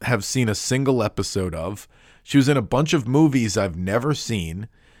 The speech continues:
She produced a bunch of stuff I've never seen. It was just funny 'cause, like, she's clearly very successful, but her career hasn't affected me in any way, <laughs> shape, or form. It's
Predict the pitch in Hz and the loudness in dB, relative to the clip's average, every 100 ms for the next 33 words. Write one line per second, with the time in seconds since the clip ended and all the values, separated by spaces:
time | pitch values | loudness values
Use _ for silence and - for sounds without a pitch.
0 | - - 143 143 151 123 90 127 170 214 | -8 4 4 4 0 0 0 4 4 4
1 | - - 101 107 98 - 92 - 107 92 | 0 0 2 2 0 -2 -4 -2 -2 0
2 | 101 87 95 87 87 - 92 82 101 - | -2 -2 -2 -4 -6 -6 -6 -6 -8 -12
3 | - - - 185 185 208 - - 196 196 | -20 -20 2 4 4 0 -2 0 0 0
4 | - 131 120 117 - 127 - - 196 220 | 0 0 2 0 -2 -6 -4 0 2 2
5 | 185 95 117 135 139 - 117 - 113 120 | 0 0 0 2 0 -2 -4 -2 -2 -2
6 | - 160 165 127 117 113 117 - 113 120 | -2 2 2 4 2 0 -2 -2 0 2
7 | 151 139 135 131 127 107 - 123 - 120 | 2 2 0 0 0 -2 -2 -6 -2 -2
8 | 90 101 117 107 92 101 104 98 113 - | -2 -2 0 0 -2 -2 -2 0 0 0
9 | - 117 - 87 - 101 87 85 87 - | -2 0 2 2 0 -4 -4 -6 -10 -12